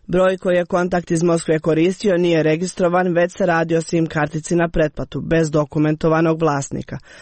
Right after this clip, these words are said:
Navodno, radi se o nestandardnom broju koji najvjerovatnije dolazi od posebne serije koju koriste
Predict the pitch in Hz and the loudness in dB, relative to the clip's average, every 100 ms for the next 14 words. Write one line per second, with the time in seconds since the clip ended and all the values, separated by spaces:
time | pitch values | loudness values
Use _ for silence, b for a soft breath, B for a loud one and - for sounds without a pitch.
0 | B B 165 160 156 175 185 170 175 160 | B B 0 2 2 2 2 0 0 0
1 | 156 - 160 170 170 - 165 170 160 165 | -2 0 0 2 0 -2 0 0 0 0
2 | 151 143 160 175 185 175 160 165 175 185 | -2 0 0 0 0 0 2 2 0 0
3 | 185 180 160 165 180 165 156 156 156 160 | 0 0 0 -2 -2 0 2 2 2 -2
4 | 151 - 156 160 170 165 160 - 156 147 | -2 0 0 0 -4 -2 -2 -2 0 2
5 | 156 160 160 147 - 147 151 147 | 0 0 0 0 0 0 0 0